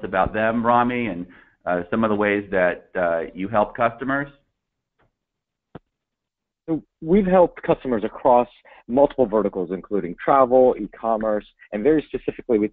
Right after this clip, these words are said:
Speaker 2: ticketing, identify bad bots, uh,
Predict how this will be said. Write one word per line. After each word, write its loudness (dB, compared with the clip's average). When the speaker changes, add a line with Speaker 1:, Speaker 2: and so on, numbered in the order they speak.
Speaker 2:
ticketing, 0
identify 2
bad 0
bots, -2
uh, -4